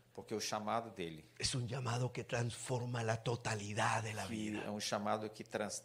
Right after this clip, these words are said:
Speaker 1: traz uma transformação na totalidade da vida.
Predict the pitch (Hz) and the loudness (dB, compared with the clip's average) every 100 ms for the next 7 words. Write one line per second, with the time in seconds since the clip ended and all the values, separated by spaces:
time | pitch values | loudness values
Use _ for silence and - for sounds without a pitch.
0 | - 113 113 107 101 - 131 131 - 107 | 0 6 6 4 -6 -2 0 0 0 -2
1 | 101 - 113 110 104 - 147 131 104 90 | -4 -2 -4 -4 -2 4 6 4 0 0
2 | 90 80 82 78 80 - | -2 0 -4 -4 -10 -12